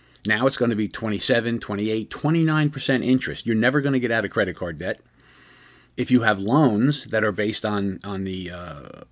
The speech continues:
on the prime rate, like if you have a heloc, uh, a home equity line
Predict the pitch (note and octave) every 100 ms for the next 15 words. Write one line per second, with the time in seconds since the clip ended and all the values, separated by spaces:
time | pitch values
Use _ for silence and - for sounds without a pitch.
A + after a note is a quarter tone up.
0 | - G#2 F#2+ F2 A#2 G#2 G2+ B2+ D#3+ _
1 | - _ - _ _ _ - G2+ - -
2 | A#2 A2 G2 A2 B2+ G#2+ A#2+ - - _
3 | G2 F2+ E2+ - A#2+ A#2 - A#2+ A2+ A2+
4 | C3+